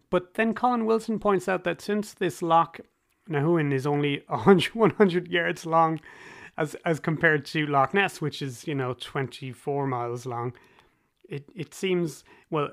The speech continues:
it seems A, mm, really, a, a lake monster in here, but B, hey, if there is, you're definitely gonna catch one. So, uh, he says, "Accordingly, Holliday's team brought nets, support buoys,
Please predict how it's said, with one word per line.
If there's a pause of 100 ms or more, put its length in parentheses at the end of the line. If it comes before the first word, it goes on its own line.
(120)
it
seems
A,
mm,
really,
a,
a
lake
monster
in
here,
but
B,
hey,
if
there
is, (260)
you're
definitely
gonna
catch
one. (920)
So,
uh, (160)
he
says,
"Accordingly, (220)
Holliday's
team (140)
brought
nets, (120)
support
buoys,